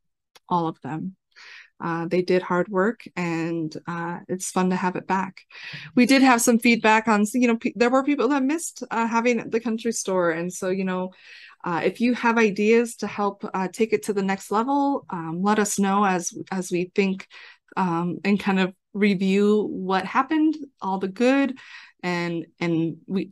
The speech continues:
you know, we're always looking to make those kind of events better. But here in that, that, um,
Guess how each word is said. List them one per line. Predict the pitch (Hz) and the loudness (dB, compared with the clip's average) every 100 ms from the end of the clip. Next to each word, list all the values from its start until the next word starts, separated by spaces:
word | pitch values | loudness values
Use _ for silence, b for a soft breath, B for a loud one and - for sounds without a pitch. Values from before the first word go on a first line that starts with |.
| _ - | _ 2
you | 220 | 4
know, | 202 | 6
we're | 214 | 6
always | 220 226 | 6 4
looking | 202 208 196 | 2 2 0
to | 185 | 0
make | 185 180 | -2 -2
those | 175 175 | -4 -2
kind | 180 175 | -4 -4
of | |
events | 170 165 - | -2 -4 -4
better. | - 151 151 151 B 160 - | -4 -4 -4 -8 B -8 -4
But | 269 | 2
here | 349 359 | 6 6
in | 294 320 339 | 6 6 6
that, | 170 175 240 - | 4 0 -6 -12
that, | 185 180 180 180 180 | -2 2 2 0 -2
um, | 170 170 170 | -2 -2 -6